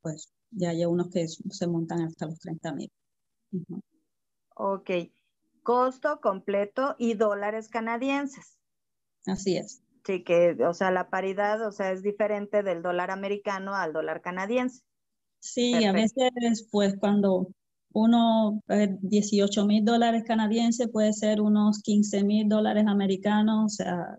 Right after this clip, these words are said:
Speaker 1: si la persona tiene en mente más el dólar americano, pues, es más barato. <laughs>
Speaker 2: <laughs> Sí, claro. Muy bien. Perfectísimo. Mira, por acá tenemos otra pregunta que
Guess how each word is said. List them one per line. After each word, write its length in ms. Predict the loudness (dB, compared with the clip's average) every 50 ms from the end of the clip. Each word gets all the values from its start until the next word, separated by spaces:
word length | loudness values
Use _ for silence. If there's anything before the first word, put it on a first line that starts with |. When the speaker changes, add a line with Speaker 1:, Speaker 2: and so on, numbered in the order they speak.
| -18 _
Speaker 1:
si 160 | -6 -2 0 0
la 160 | 2 2 0
persona 360 | 0 -2 0 2 2 2 4
tiene 200 | 4 2 4 4
en 80 | 6 6
mente 320 | 4 4 2 2 2 0
más 220 | 2 2 4 4 2
el 60 | 2
dólar 260 | 2 2 2 2 2
americano, 520 | 2 2 2 2 2 0 0 0 0 0 0
pues, 280 | 0 -2 -2 -4 -10 _ 2
es 120 | 4 6 6
más 140 | 6 6
barato. 400 | 4 2 0 0 -4 -6 -8 -14 -4 2
<laughs> 280 | 2 2 2 0 -10 _ -18 -18 -18 _ _ -10
Speaker 2:
<laughs> 400 | -8 -8 -8 -4 0 2 2 2
Sí, 200 | 2 2 0 2
claro. 420 | 4 2 2 2 0 -2 -4 -6 _ _ _ _ -18 -16 -16 -18 -20 _ _ 0
Muy 280 | 4 4 6 4 4 6
bien. 380 | 4 4 4 2 -2 -6 -10 _ _ _ _ _ _ _ _ _ _ _
Perfectísimo. 760 | -2 0 0 2 2 0 2 2 0 2 2 2 2 2 2 2
Mira, 260 | 2 2 0 0 0
por 120 | 0 0
acá 240 | 0 0 -2 -4 -2
tenemos 520 | -2 -2 -2 -2 -2 0 0 -2 -2 -2 -4
otra 340 | -4 -4 -2 -2 -4 -4 -4
pregunta 540 | -4 -6 -4 -4 -6 -6 -4 -4 -4 -4 -2
que 300 | -2 -2 -2 -2 -6